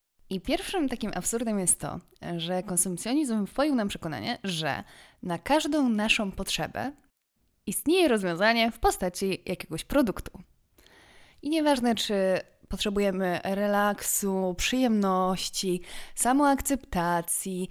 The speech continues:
czy jakiejkolwiek innej emocji w naszym życiu, to prawdopodobnie jest na to rozwiązanie, dlatego że wystarczy, że kupimy jakąś specjalną poduszkę, kosmetyk,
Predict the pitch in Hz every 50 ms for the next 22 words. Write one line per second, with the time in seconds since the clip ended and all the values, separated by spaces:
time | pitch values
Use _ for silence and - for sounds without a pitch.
0 | - - - - - - - 202 202 208 202 214 208 202 226 226 202 - 240 285
1 | 285 330 277 - - - - 226 240 233 233 233 226 226 220 214 220 208 - -
2 | _ _ _ _ _ - 202 202 202 220 233 220 - - - 101 85 - _ _
3 | _ _ - 170 180 180 - 185 175 156 - - - - - 294 359 - - -
4 | - - - - - - 427 440 - 370 311 240 247 220 - 190 214 240 262 262
5 | 254 240 226 214 190 196 220 233 247 254 - 220 190 185 180 175 175 165 165 165
6 | 165 185 208 220 214 202 185 170 170 185 185 190 180 175 170 175 190 - - -
7 | 226 240 233 - - 196 196 202 170 143 - 180 - 220 214 185 156 - - _
8 | _ _ _ _ - 180 180 180 180 - 208 208 202 - - - 190 - - 196
9 | - 226 233 247 277 269 330 269 190 180 180 - - - - 170 170 170 165 180
10 | - - - - 254 - - 220 202 190 180 175 175 - - - 170 165 165 165
11 | 160 160 - -